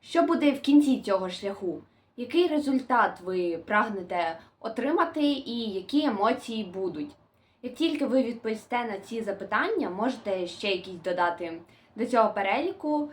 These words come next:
ви будете розуміти, чому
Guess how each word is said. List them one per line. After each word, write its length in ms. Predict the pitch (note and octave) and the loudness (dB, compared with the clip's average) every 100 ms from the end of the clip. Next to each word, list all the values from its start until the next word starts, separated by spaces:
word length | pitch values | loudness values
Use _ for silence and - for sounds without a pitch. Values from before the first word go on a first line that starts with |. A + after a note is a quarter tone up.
| - - | -12 -4
ви 140 | C4+ | -2
будете 460 | C4+ B3+ C4+ - G#3 | 0 -2 -4 -2 -2
розуміти, 880 | G3 F#3+ G3 A3 C#4+ C#4+ C#4 C4+ C4+ _ _ | -2 -2 -2 0 0 0 -2 -2 -6 _ _
чому 540 | - A3+ A3 D4 F4+ | -2 0 0 0 0